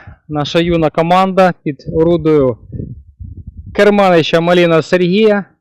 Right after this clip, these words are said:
Чайка Вижгород,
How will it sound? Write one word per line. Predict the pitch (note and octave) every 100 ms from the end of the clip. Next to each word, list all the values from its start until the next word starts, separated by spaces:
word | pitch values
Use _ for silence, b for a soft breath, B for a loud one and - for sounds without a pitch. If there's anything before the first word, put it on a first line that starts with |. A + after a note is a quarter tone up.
| _ _ _ _ _ _ _ _ _ _ _ _ _ _ _ _ _ _ _ - - _ _ _ - -
Чайка | - G3 F3+ - E3+ D3 C#3
Вижгород, | D3+ E3+ A#3 G3 G3 F#3 -